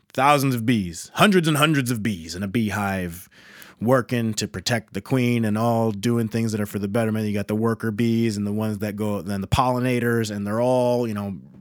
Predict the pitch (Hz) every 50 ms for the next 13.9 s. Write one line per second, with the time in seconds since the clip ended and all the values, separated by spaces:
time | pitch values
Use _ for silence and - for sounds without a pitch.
0 | - - _ - - 98 85 - - - 160 147 139 127 127 117 127 113 110 107
1 | 95 113 110 104 - - - - - - - - - - - - - - - -
2 | - - - - 156 147 131 120 135 143 151 - - 139 120 - - 113 - -
3 | 117 113 110 98 101 92 92 95 - - - - - - - 120 113 107 95 -
4 | _ _ _ - 131 131 113 127 107 - - - 151 147 139 131 127 123 113 117
5 | 113 110 104 87 - _ _ _ _ _ - - - _ _ _ _ - - -
6 | 113 - - - 180 175 156 147 131 123 127 117 120 123 113 110 107 110 104 101
7 | 123 120 - - - 95 95 85 - - _ - 92 95 95 90 85 82 82 82
8 | - _ _ _ _ _ _ _ _ _ _ _ _ _ _ _ _ _ _ _
9 | _ - _ _ _ _ _ _ _ _ _ _ _ _ _ - 120 117 92 98
10 | 95 - 95 98 - - 87 85 95 104 - _ - - - - - 214 107 104
11 | - - 98 98 95 185 - - _ _ _ _ _ _ _ _ _ _ _ _
12 | _ _ _ _ _ _ _ _ _ _ _ _ _ _ _ _ _ _ _ _
13 | - - - 143 147 151 - - 131 120 - - 107 101 98 - - -